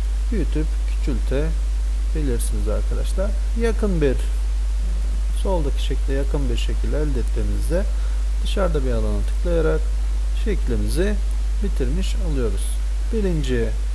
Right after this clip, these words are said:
uygulamamız, birinci şeklimizin uygulaması bitti. İkinci,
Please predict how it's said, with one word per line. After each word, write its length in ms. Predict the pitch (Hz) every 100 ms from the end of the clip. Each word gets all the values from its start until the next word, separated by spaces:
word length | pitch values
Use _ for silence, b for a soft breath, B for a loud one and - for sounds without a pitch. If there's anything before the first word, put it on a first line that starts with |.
| - -
uygulamamız, 680 | 127 113 110 107 - 165 226 226 - -
birinci 280 | 170 135
şeklimizin 680 | 107 113 107 110 107 - 185 226 B B B B B -
uygulaması 640 | 185 123 113 113 - 202
bitti. 420 | 175 - - -
İkinci, 680 | 214 - 262 247 226 226 226